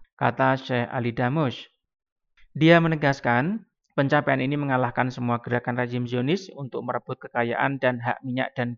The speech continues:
gas Lebanon, dan melemahkan sanksi yang dijatuhkan oleh Amerika Serikat terhadap Lebanon, serta menempatkan Lebanon di peta minyak. Hal ini menciptakan harapan untuk masa depan yang cerah bagi Lebanon, sehingga mereka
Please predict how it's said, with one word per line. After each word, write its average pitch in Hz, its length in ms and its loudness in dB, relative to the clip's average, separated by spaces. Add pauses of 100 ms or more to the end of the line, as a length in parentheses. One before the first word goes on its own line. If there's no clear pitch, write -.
gas 127 240 -4
Lebanon, 127 560 -2 (520)
dan 175 240 6
melemahkan 151 480 2
sanksi 123 320 -4
yang 131 160 -4
dijatuhkan 123 480 -4
oleh 123 160 -2
Amerika 120 320 -4
Serikat 127 400 -6
terhadap 123 320 -2
Lebanon, 123 560 -2 (320)
serta 160 320 2
menempatkan 143 560 0
Lebanon 123 400 -2
di 143 160 -10
peta 120 320 -2
minyak. 131 400 -2 (640)
Hal 160 160 10
ini 190 80 2
menciptakan 190 560 0
harapan 143 480 0
untuk 127 160 -6
masa 131 240 -6
depan 123 260 -4
yang 120 220 -2
cerah 135 240 -2
bagi 123 240 -6
Lebanon, 123 580 -2 (300)
sehingga 165 400 2
mereka 156 560 0